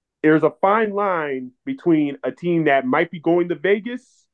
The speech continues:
or might be one and done in the wild card round. And right now, the latter looks more possible the way this team is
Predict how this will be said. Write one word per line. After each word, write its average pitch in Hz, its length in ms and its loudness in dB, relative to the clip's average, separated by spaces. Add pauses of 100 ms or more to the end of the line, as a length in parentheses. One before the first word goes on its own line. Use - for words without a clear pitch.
(680)
or 139 140 6
might 160 240 -2
be 175 80 -10
one 156 280 -2
and 135 180 -8
done 156 240 -2
in 135 80 -4
the 131 60 -4
wild 139 440 -2
card 123 240 -6
round. 92 360 -20 (420)
And 117 120 -2
right 151 220 2
now, 147 400 2 (160)
the 127 80 -4
latter 135 360 -2
looks 127 280 -4
more 135 480 -4
possible 110 680 -6 (320)
the 123 60 0
way 135 200 4
this 123 220 -8
team 135 280 -2
is 110 100 -8